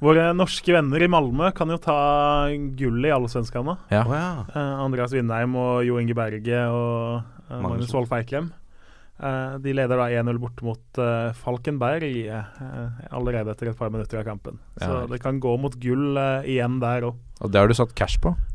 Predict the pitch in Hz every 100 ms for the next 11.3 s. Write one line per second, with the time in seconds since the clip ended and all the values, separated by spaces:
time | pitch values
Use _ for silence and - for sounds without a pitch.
0 | - 170 170 180 - 170 135 147 151 147
1 | 147 - - - 131 123 151 - 139 113
2 | 117 127 135 139 123 120 135 120 - 135
3 | 127 123 120 117 110 120 117 113 120 -
4 | 123 120 120 123 127 - - - 120 123
5 | 107 110 127 135 160 175 143 139 143 165
6 | 151 - 165 151 160 120 110 127 143 139
7 | 139 139 143 135 131 151 156 160 - 101
8 | - - - - 85 - - - - 131
9 | 120 131 120 120 - - - - 123 123
10 | 120 110 - 135 117 117 123 131 120 120
11 | 127 127